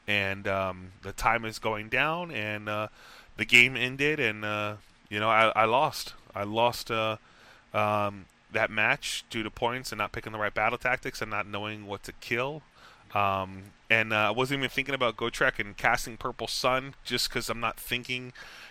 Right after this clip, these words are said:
the clock is going down. It's one of those things where if you give me time and I know what your stuff does, just put Purple Sun next to Gotrek. I know he's not gonna die, but then I can just summon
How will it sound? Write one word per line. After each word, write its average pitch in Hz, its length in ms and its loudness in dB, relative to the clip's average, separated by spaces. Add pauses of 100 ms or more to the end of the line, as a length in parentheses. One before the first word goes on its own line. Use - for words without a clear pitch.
(120)
the 107 120 -2
clock 131 280 6
is 135 80 0
going 131 180 2
down. 127 140 4
It's 120 100 -2
one 185 80 2
of 185 80 2
those - 40 -4
things 143 180 0
where 113 80 -2
if - 100 -6
you 127 80 -2
give 151 120 0
me 147 80 -4
time 120 400 -2
and 104 80 -4
I 98 40 -4
know 107 80 -4
what 110 60 -6
your 107 60 -6
stuff - 280 -2
does, 117 420 -2 (380)
just - 200 -4
put 170 220 4
Purple 139 240 0
Sun 143 180 4
next 143 140 0
to 123 80 -4
Gotrek. 135 480 0
I 123 60 0
know 127 120 -2
he's 143 120 -4
not 131 100 0
gonna 107 120 -6
die, 110 380 4
but 117 200 -6
then 113 120 2
I 113 60 0
can 117 120 -10
just 107 140 -4
summon 117 300 -2